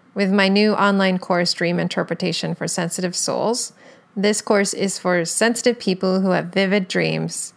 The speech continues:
and want to know what they mean. I created this course because, well, this is the course that I wanted when I was <laughs> using dream dictionaries and Googling symbols and trying to figure out,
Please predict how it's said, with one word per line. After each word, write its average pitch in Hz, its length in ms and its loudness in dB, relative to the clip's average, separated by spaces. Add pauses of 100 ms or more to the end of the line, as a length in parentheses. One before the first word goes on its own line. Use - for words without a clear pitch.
(300)
and 180 200 -2
want 175 320 0
to 190 100 -4
know 165 480 -4
what 175 240 -6 (140)
they 156 340 -4 (340)
mean. 175 520 -4 (180)
I 185 80 -4
created 214 380 0
this 170 160 -2
course 165 320 -4
because, 170 420 -6 (720)
well, 196 500 2
this 226 220 4
is 226 120 2
the 190 100 0
course 226 260 2
that - 160 -2
I 311 220 4
wanted 175 480 0
when 202 300 2
I 247 220 4
was 202 460 2 (160)
<laughs> - 160 -12
using 226 540 4
dream 202 320 2
dictionaries 185 920 2 (100)
and 202 600 4 (500)
Googling 220 640 4
symbols 208 840 4
and 185 200 2
trying 196 280 2
to 196 100 2
figure 185 300 2
out, 170 420 2